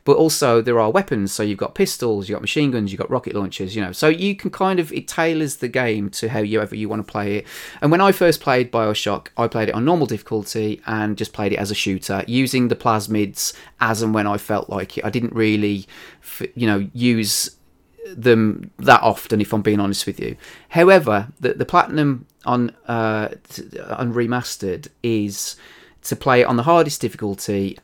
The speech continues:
and complete the game, and that effectively changes the game.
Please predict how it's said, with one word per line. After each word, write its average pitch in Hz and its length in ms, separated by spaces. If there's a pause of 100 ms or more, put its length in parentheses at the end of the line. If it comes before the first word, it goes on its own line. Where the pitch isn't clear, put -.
(160)
and 104 640 (100)
complete 110 300
the 101 80
game, 98 360 (120)
and 113 220
that 135 260 (240)
effectively 104 480
changes 101 520
the 104 100
game. 98 400